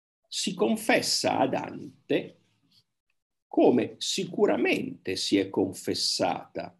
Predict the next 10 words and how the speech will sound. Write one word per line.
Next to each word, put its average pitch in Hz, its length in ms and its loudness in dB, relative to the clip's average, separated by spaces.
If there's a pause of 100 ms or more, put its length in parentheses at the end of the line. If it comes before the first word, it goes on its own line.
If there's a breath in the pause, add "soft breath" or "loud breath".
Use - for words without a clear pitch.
(720)
davanti 95 480 -4
a 95 40 -6
Minosse, - 840 -8 (760)
è - 80 -18
stata - 320 -6
obbligata - 560 -6
a - 20 -12
farlo, - 680 -12 (1700)
e - 420 2
come - 680 2